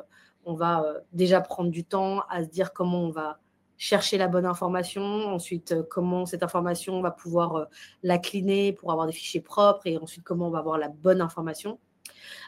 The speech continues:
Euh, du coup, l'idée, c'est qu'on parle ensemble de comment réussir un peu une campagne email, donc de démarrer sur la partie enrichissement.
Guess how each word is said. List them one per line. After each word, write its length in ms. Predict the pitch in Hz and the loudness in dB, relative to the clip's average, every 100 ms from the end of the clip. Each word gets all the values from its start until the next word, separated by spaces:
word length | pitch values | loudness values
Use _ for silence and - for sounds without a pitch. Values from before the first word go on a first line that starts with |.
| - | 0
Euh, 500 | 185 180 170 165 170 - | 2 2 2 -2 -6 -6
du 140 | 180 190 | -8 -2
coup, 380 | 240 262 285 - _ _ _ _ | 4 4 4 -4 _ _ _ _
l'idée, 260 | 202 190 240 | -2 2 2
c'est 100 | 240 | 2
qu'on 380 | 214 190 180 175 | 0 0 0 0
parle 260 | 202 196 | 0 2
ensemble 360 | 180 175 202 202 | 0 0 -2 0
de 100 | 175 | -2
comment 260 | 180 185 180 | -2 0 0
réussir 340 | 175 170 180 | 0 -2 -4
un 60 | 170 | -2
peu 120 | 190 | -2
une 120 | 185 | -2
campagne 380 | 175 170 175 175 | -4 -4 -2 0
email, 380 | 170 175 175 175 - | 0 0 -2 -6 -12
donc 260 | 170 170 - | -6 -6 -2
de 200 | 170 165 _ _ - | -2 -2 _ _ 2
démarrer 340 | 190 190 190 | 4 4 2
sur 140 | 185 | 0
la 80 | 175 | -2
partie 260 | 175 - - | -4 -6 -4
enrichissement. 640 | 170 165 - - 196 - | -2 -4 -6 -6 -6 -6